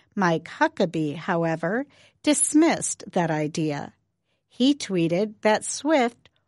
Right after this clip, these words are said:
won't impact election unless we allow thirteen-year-old girls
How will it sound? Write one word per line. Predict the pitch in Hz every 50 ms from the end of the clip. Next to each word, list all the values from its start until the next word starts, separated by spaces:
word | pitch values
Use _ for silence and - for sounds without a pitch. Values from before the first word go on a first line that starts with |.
| _ _ -
won't | 185 185 180 202 277 320 - - - -
impact | 311 302 294 269 - 285 254 247 247 - -
election | - 214 208 220 262 302 - - - - 170 147 143 170 190 - _ _ _ _ -
unless | 277 277 277 285 320 349 285 180 185 - - - -
we | 190 185
allow | 180 180 180 175 170 165 160 151 143 _ _
thirteen-year-old | - 175 175 196 - - - 277 277 262 262 262 254 233 233 233 233 233 240 226 -
girls | - 302 302 254 196 170 165 165 175 - - -